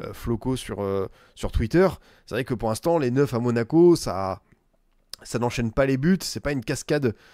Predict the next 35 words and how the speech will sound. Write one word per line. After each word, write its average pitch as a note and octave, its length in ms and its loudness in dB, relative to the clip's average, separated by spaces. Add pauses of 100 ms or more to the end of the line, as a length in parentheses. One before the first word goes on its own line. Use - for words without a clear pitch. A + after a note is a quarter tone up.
(220)
euh, A2+ 320 -6
d'actions. D#3 500 0 (420)
Euh, G#2 880 -6
donc B2+ 240 -2
attention, C#3 540 2
attention, C#3 360 0
parce B2 180 0
que A#2 200 0 (240)
voilà, C3 320 0 (140)
l'an A#2+ 180 -4
dernier, C3 240 0
t'avais A2+ 240 2
Ben A#2 200 2
Yedder, B2+ 200 4
enfin A2 240 -2
pendant G#2+ 200 -4
plusieurs B2 300 -2
années, C#3 180 2
t'as A#2+ 120 -2
eu A2+ 40 0
Ben A#2+ 160 2
Yedder C3 320 4
qui - 100 -4
mettait A2 220 -2
sa A#2+ 160 -4
quinzaine, B2+ 440 0
sa G#2 120 -6
vingtaine A2+ 320 0
de B2 80 4
buts D3 180 4 (420)
et, C#3 200 2
euh, A#2+ 160 2
ça A#2 140 -2
faisait A2+ 160 0
l'affaire. F#3 400 0